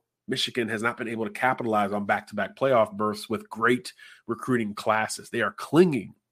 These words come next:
to a top twenty-five spot right now on the Sports Illustrated ranking. So how does that start to factor in with some of these timelines and decisions? Uh, although,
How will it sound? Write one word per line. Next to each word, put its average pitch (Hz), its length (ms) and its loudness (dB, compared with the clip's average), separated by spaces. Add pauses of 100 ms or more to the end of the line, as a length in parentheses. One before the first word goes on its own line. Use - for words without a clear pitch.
(200)
to 120 100 -2
a 104 40 0
top 110 240 2
twenty-five 107 360 -2
spot 98 260 0
right 98 180 -2
now 95 340 -4 (420)
on 110 160 2
the 101 100 0
Sports 104 640 -4 (580)
Illustrated 104 840 2 (380)
ranking. 101 480 -2
So - 360 -6
how - 240 6
does 107 260 2
that 127 320 4 (100)
start 110 320 2
to 107 120 -8 (220)
factor 110 380 0
in 101 180 -2 (400)
with 127 180 2
some 120 200 2
of 107 180 0
these 107 420 -2
timelines 107 600 2
and 101 180 -4
decisions? 98 680 -8
Uh, - 20 -6
although, 98 600 -2